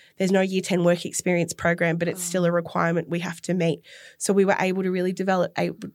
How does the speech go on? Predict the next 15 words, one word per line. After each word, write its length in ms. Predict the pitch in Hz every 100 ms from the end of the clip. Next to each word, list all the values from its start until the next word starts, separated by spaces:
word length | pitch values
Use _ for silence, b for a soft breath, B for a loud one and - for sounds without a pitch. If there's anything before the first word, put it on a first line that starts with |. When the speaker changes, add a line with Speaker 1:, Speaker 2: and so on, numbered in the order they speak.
| -
Speaker 1:
to 120 | 190
develop 280 | 180 170 165
quickly 260 | 185 -
some 160 | 170 185
resources 800 | 214 240 - 175 165 - 123 - B B
that 60 | 180
Speaker 2:
Yep. 120 | 143
Speaker 1:
they 120 | 190
could 180 | 185 196
play 480 | - 190 180 180 -
in 120 | 233 226
a 60 |
remote 320 | 208 196 190
learning 300 | - 185 180
setting. 400 | 175 180 165 156